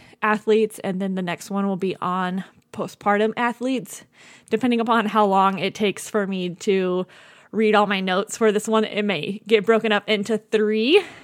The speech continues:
but let's continue on with discussing pregnant athletes. So the reason that I, like, kind of decided to delve into this topic a little bit more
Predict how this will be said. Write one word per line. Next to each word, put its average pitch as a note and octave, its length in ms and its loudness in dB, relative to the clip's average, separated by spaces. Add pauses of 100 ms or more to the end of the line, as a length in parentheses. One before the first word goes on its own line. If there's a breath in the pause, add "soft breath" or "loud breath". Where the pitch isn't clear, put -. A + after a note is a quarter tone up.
(160 loud breath)
but G#3 240 0 (160)
let's A#3+ 340 -4 (300)
continue A#3+ 340 0
on G3+ 400 2
with G3 400 -2 (360 loud breath)
discussing G3+ 760 -2 (560 soft breath)
pregnant B3+ 580 -2 (240)
athletes. D#3+ 760 -6 (960 soft breath)
So A#3 360 6
the G#3+ 220 0
reason F4+ 340 0
that C4 480 0
I, G#3+ 640 4
like, F#3+ 140 -6
kind A#3+ 320 -2
of B3 280 0 (540 loud breath)
decided A3 420 2
to G#3 360 4
delve G3 400 2
into F#3 200 -2
this E3 160 -10
topic F3+ 460 -4
a F#3+ 60 -2
little F3 180 -2
bit E3 140 -6
more A3 580 4